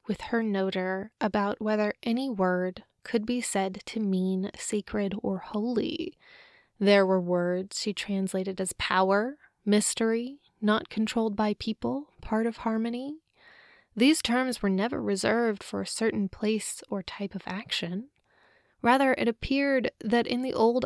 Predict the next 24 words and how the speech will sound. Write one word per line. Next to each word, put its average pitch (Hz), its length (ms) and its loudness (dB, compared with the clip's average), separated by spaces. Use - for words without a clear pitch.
Akan 214 480 0
way 196 160 0
of 196 100 -6
thinking, 269 720 -2
any 285 300 0
place, - 720 -4
any 220 240 2
act, 247 640 -2
if 226 360 0
properly 233 540 2
perceived, 240 760 -2
was 220 240 4
actually 233 500 0
mysterious 196 880 -2
and 208 220 -4
powerful, 233 800 -4
potentially 202 680 0
sacred. - 800 -2
And 240 360 2
perception 254 760 2
seemed 226 380 0
to 208 140 2
involve 185 460 2
description, - 880 -2